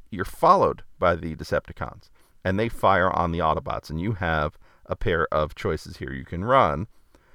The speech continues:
or you can follow Cup's plan. Now, if you run, the Decepticons fire, and you get blown up, and the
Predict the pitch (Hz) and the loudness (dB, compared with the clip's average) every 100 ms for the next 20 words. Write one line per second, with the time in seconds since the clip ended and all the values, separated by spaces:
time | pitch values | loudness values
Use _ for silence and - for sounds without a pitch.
0 | - - _ 113 101 90 95 135 _ 95 | -20 -20 _ 2 4 4 4 0 _ -10
1 | 95 95 92 - 82 76 78 - - 67 | -8 -6 -6 -2 0 0 -2 -4 -6 -6
2 | - - 90 73 - _ _ - - 95 | -8 -6 -2 -2 -6 _ _ -20 -8 -4
3 | 71 - 101 107 143 131 60 - _ _ | -4 -6 -10 -2 0 0 -2 -10 _ _
4 | _ _ _ _ - 104 98 87 85 - | _ _ _ _ -8 -6 -4 -6 -4 -2
5 | 104 - - 117 117 - - - 98 80 | -2 -2 0 0 -2 -8 -8 2 4 4
6 | 101 - - _ - 175 196 208 165 160 | 0 -6 -18 _ -8 -6 -2 -2 2 4
7 | 104 73 - - - - 170 180 - - | 4 2 -2 -8 -10 -2 0 0 -4 -14
8 | - 113 | -8 -8